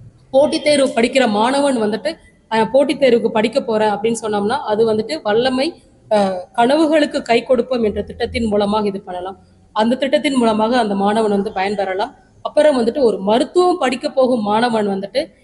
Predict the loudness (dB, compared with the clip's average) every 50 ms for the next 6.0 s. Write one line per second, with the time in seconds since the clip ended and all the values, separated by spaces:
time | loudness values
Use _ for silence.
0 | _ _ -4 -2 -2 -2 0 0 0 2 2 2 2 2 2 2 2 0 0 -2
1 | -2 -4 -2 -2 -2 -2 -4 -4 -6 -4 -2 -2 0 0 0 0 -2 -2 -2 -4
2 | -2 -2 0 2 2 2 0 0 -4 -4 -2 0 0 0 0 0 0 -2 -2 -2
3 | -4 -4 -4 -4 -4 -2 0 0 0 0 0 -2 -6 -10 -12 -12 -14 -16 -16 -10
4 | -8 -6 -4 -4 -4 -4 -4 -2 -4 -2 0 0 -2 0 -2 -2 0 0 0 0
5 | -2 -4 -4 -6 -8 -10 -8 -6 -4 -2 -2 -4 -6 -6 -4 -4 -4 -4 -6